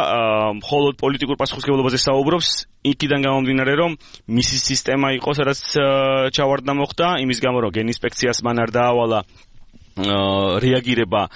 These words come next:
სხვადასხვა გამომძიებლების უკ-, მოქმედობაზე და იმის გამო, რომ მისი განცხადება იყო პოლიტიკური შეცდომა, რომელმაც,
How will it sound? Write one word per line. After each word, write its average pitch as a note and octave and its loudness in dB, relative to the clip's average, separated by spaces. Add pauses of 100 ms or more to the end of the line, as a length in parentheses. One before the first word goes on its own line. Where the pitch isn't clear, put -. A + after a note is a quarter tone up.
(240)
სხვადასხვა B2 -2
გამომძიებლების A#2+ 0 (100)
უკ-, A2+ -2
მოქმედობაზე C3+ 0
და D#3+ 0
იმის C3+ 0
გამო, C3+ 0
რომ D#3+ 2
მისი C3+ 0 (160)
განცხადება A#2+ 0
იყო A#2+ 0
პოლიტიკური A2+ -2
შეცდომა, C3+ 0 (360)
რომელმაც, B2+ 0